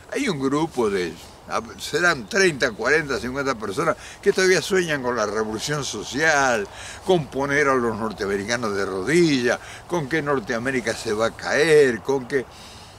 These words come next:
en fin, todas esas especulaciones que viven de eso. O sea, trabajan de, de crear pánico, de crear incertidumbre en la gente.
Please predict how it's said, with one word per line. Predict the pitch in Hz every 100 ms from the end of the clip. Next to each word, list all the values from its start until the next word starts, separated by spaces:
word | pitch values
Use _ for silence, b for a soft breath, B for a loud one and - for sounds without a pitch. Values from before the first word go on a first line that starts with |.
| B - -
en | 254
fin, | - 202 170
todas | - 427
esas | - 180 151
especulaciones | 135 123 120 120 - 175 269 262
que | 131 92 - - -
viven | 277 220 156
de | 185
eso. | - - 113 85 - - - -
O | -
sea, | -
trabajan | 113 - 160 269 202 156 135 107
de, | 90 85 B B B
de | 120
crear | 101 180 180
pánico, | - 339 269 135 90 104
de | 101
crear | 90 156
incertidumbre | 170 120 135 143 285 269 123
en |
la | 90
gente. | 80 87 -